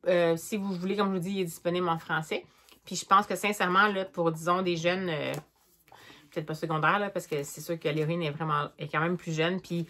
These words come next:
son raisonnement qu'elle fait oralement est un petit peu pour les plus petits. Je dirais que c'est plus pour des, pour des préadolescents, donc les tweens un peu, peut-être neuf, douze,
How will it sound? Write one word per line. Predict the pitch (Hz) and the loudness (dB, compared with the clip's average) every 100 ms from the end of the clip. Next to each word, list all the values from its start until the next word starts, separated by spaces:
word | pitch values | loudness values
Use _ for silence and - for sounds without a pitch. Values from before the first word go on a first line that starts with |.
| - - - | -8 -10 -10
son | - 175 | -2 0
raisonnement | 165 180 170 165 165 180 | 4 4 6 6 4 4
qu'elle | 160 156 | 2 0
fait | 185 - | -2 0
oralement | 170 160 156 156 170 - | 4 6 4 4 2 2
est | 165 160 | -4 -2
un | 156 | -4
petit | 156 | -4
peu | 185 | -2
pour | 170 | -2
les | 151 | -2
plus | - 156 | -6 -10
petits. | - 190 175 | -8 -8 -8
Je | |
dirais | 160 156 160 | -4 -2 -2
que | - | -4
c'est | 160 | -8
plus | 180 | -8
pour | - 165 | -2 0
des, | 151 - - - _ _ _ | 0 -6 -20 -20 _ _ _
pour | - 165 | -4 0
des | 156 156 | 0 0
préadolescents, | - 170 156 143 160 - - - - | 0 4 4 4 -2 -6 -16 -16 -12
donc | 151 | -10
les | 151 | -10
tweens | - 175 165 | -2 0 0
un | |
peu, | 156 165 | -4 -8
peut-être | - 165 170 | -4 -6 -2
neuf, | 160 | -4
douze, | 151 156 160 | -2 -4 -6